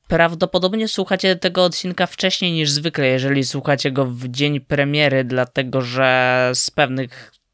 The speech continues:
względów logistyczno-technicznych, że tak się wyrażę, byliśmy zmuszeni wpuścić go wcześniej. Mam nadzieję, że to wam nie zawali rutyny dnia czy coś takiego.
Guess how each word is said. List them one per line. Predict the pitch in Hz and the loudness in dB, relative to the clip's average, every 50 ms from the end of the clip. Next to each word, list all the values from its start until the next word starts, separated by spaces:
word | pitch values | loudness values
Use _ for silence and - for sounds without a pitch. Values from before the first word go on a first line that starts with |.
| _ | _
względów | - 139 131 143 139 156 151 147 139 143 143 - | -8 -6 -4 -2 0 2 2 2 0 -4 -4 -2
logistyczno-technicznych, | 151 151 147 139 151 147 139 - - 165 147 - - 151 139 - 143 - - 151 139 123 - - 139 143 139 - - 151 | 0 0 0 2 2 0 0 0 -2 -4 -6 -4 -4 -4 -2 -2 -4 -4 -2 -4 -4 -4 -4 -6 -4 -6 -4 -4 -4 -4
że | 139 131 135 | -4 -4 -4
tak | 131 - 135 - | -6 -6 -6 -6
się | - - | -6 -6
wyrażę, | 135 127 139 139 139 135 131 127 131 135 135 135 131 - - - - - - - - - _ _ - _ _ | -2 -2 0 2 2 2 0 0 2 2 2 2 0 -4 -12 -20 -20 -20 -20 -20 -20 -20 _ _ -20 _ _
byliśmy | - 139 135 143 147 156 147 - 156 147 135 | -8 -2 0 0 2 2 0 0 -2 -2 -2
zmuszeni | 135 143 143 135 - 151 143 139 | -2 -2 -2 -2 -2 -2 -2 -2
wpuścić | - - - 147 139 - 139 131 131 | -4 -4 -8 -6 -4 -2 -2 -2 0
go | 123 135 131 | 0 0 -2
wcześniej. | - - - 131 120 - - - 135 135 143 143 _ _ _ - | -2 -2 -4 -4 -4 -4 -2 0 0 0 0 -2 _ _ _ -10
Mam | - 123 123 127 | -8 -6 -4 -4
nadzieję, | 127 127 123 135 131 131 | -4 -4 -2 0 0 0
że | 123 131 131 | 0 -2 -4
to | 127 - 127 | -2 -4 -4
wam | 117 127 127 123 123 123 123 123 123 123 120 120 - _ | 0 0 -2 0 -2 -4 -4 -4 -4 -6 -8 -10 -10 _
nie | 151 147 147 151 | -2 0 2 2
zawali | 143 151 147 - 147 156 170 170 156 - | 2 2 2 2 2 2 2 4 4 2
rutyny | 151 151 - - 165 151 151 151 | 2 0 -2 -4 -4 -2 -2 0
dnia | 147 151 156 156 143 127 | 0 0 2 2 2 0
czy | 120 - 139 127 | 0 -2 -4 -4
coś | - - 127 - | -4 -2 -2 0
takiego. | - 143 127 - 139 123 120 107 117 135 156 | 0 -2 -2 -2 -2 -4 -2 -2 -2 -2 -2